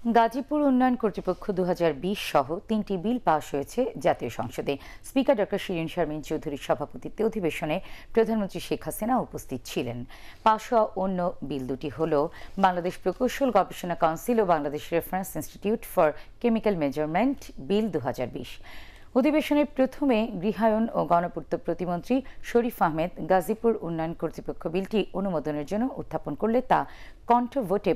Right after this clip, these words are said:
পাস হয়। এরপর বিজ্ঞান ও প্রযুক্তি মন্ত্রী ইয়াফেস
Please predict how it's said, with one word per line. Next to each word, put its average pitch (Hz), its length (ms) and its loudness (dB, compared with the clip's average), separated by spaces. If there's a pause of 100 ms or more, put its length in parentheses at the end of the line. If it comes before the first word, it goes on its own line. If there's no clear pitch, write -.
পাস - 160 -2 (100)
হয়। 139 160 -4 (160)
এরপর 175 220 2 (120)
বিজ্ঞান 226 340 0 (100)
ও - 20 -6 (140)
প্রযুক্তি 180 520 -4
মন্ত্রী 151 280 -2 (680)
ইয়াফেস 262 340 4